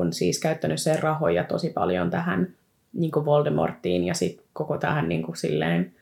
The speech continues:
pimeyden valtakunnan pyörittämiseen, että, et et sen takia se on myös, niinku, ollut silleen N S, niinku,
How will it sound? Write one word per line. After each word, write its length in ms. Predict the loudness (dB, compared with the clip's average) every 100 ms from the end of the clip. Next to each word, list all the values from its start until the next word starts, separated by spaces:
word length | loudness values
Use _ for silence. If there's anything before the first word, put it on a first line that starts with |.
| _ _ _ _ _ _
pimeyden 480 | -4 0 2 2 2
valtakunnan 680 | 4 4 2 0 0 0 2
pyörittämiseen, 1040 | 4 4 2 2 0 2 2 4 4 2 -6 -20 -20 _ _
että, 520 | 0 0 2 4 4 2
et 300 | 0 0 -8 -4
et 140 | -2 2
sen 180 | 4
takia 300 | 2 2 2
se 100 | 2
on 80 | 2
myös, 240 | 2 2 0
niinku, 200 | 0 2
ollut 280 | 4 2
silleen 540 | 0 0 2 2 0 -2 -2
N 180 | 0 -2
S, 80 | -4
niinku, 380 | 0 0 0